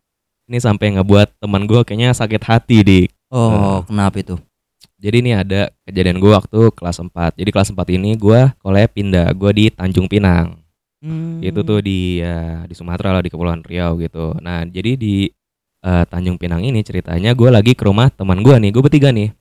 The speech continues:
Speaker 1: Jadi ada gua, ada Fernando. Fernando nih teman gua yang punya rumah. Terus satu lagi gua lupa namanya, tapi kayaknya si Anto ya. Ang-, anggap aja Anto lah ya.
Speaker 2: Heeh.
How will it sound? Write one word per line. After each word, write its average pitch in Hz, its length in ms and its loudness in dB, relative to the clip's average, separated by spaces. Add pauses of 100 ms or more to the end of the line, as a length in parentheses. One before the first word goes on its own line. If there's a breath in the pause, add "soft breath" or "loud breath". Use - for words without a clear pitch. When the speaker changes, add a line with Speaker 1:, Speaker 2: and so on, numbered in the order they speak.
Speaker 1:
Jadi 104 200 -6
ada 107 140 4
gua, 92 340 0 (280)
ada 92 200 -10
Fernando. 90 540 -2
Fernando 98 360 -6
nih 135 140 -4
teman 95 280 -10
gua 113 200 2
yang 117 240 0
punya 101 300 -8
rumah. 95 380 -4 (160)
Terus 107 220 -4 (260)
satu 98 240 -8
lagi 98 260 0
gua 117 140 4
lupa 98 200 2
namanya, 104 320 -2
tapi 101 200 -10
kayaknya 113 180 -6
si 123 100 -8
Anto 92 380 -10
ya. 90 160 -4
Ang-, 92 240 -12
anggap 98 220 -12
aja 104 160 0
Anto 92 240 -6
lah 104 120 -2
ya. 107 120 2 (440)
Speaker 2:
Heeh. 95 280 -6